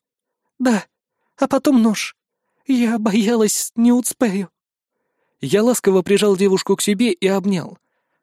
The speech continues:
Так вот кто мой ангел-хранитель. «Ну все, все,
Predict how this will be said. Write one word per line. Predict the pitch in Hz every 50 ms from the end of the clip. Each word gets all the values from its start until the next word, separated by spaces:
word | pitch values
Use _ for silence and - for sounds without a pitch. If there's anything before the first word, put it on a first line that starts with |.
| _ _ _
Так | - 151 127 - -
вот | 139 139 151 165 170 -
кто | - - 151 147
мой | 147 151 156 160 -
ангел-хранитель. | - 156 151 151 147 151 151 - - 165 165 165 156 135 - - - - - _ _ _ _ _ _ _ _ _ _ _ _ _ _ _
«Ну | - 139 139
все, | - - - 123 110
все, | - - - - 139